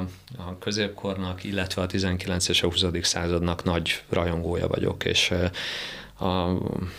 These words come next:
abban a szerencsés helyzetben lehetek, hogy nem kell elmennem a, mondjuk a Széchenyi könyvtárba a megfelelő darabokért, meg hát persze már online is elérhető sok minden, hanem van egy nagyon komoly dö-, ö,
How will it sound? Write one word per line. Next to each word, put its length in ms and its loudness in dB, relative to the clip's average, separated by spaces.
abban 220 2
a 60 4
szerencsés 520 2
helyzetben 480 4
lehetek, 320 2
hogy 100 4
nem 140 4
kell 260 0
elmennem 720 2
a, 240 2
mondjuk 220 2
a 40 2
Széchenyi 460 2
könyvtárba 600 2
a 40 4
megfelelő 600 4
darabokért, 580 2
meg 160 0
hát 100 -2
persze 280 2
már 100 2
online 320 4
is 140 4
elérhető 480 2
sok 280 2
minden, 340 4
hanem 360 2
van 140 4
egy 100 4
nagyon 320 4
komoly 360 4
dö-, 240 4
ö, 400 6